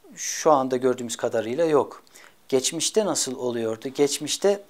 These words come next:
her Alevi dedesinin evi bir ocaktı aynı zamanda. Bir merkezi ocak vardı. Alevi dedesinin evi de o ocağı temsil ediyordu. Ve gelen taliplerini pişiriyordu.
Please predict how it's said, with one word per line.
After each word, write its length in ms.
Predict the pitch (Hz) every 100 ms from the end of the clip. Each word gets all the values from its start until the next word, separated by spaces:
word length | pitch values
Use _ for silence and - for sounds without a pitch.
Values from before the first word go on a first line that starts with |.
| - - - - _ -
her 400 | 180 214 185 -
Alevi 720 | 143 147 139 151 180 175 - - _ -
dedesinin 680 | 143 139 131 139 131 123 -
evi 340 | 131 131 190 185
bir 160 | 170 160
ocaktı 560 | 123 120 156 160 - 123
aynı 280 | 110 107
zamanda. 640 | 107 110 101 101 101 104 95 _ - - - _ _ _ - _ -
Bir 160 | 185
merkezi 640 | 165 143 139 - 143 185
ocak 460 | 135 123 120 110 -
vardı. 460 | 110 110 - 240 240 - - -
Alevi 420 | 156 151 180 214
dedesinin 760 | 151 147 135 151 151 139 131 - -
evi 300 | 131 202 214
de 220 | 208 202
o 160 | 190 190
ocağı 400 | 147 151 151 135
temsil 420 | 135 123 - 139
ediyordu. 600 | 107 110 107 101 - 101 _ - - - -
Ve 80 |
gelen 580 | 156 - 135 139 196 180
taliplerini 680 | - 139 135 135 143 143 196
pişiriyordu. 880 | - 139 131 123 156 143 117 - 98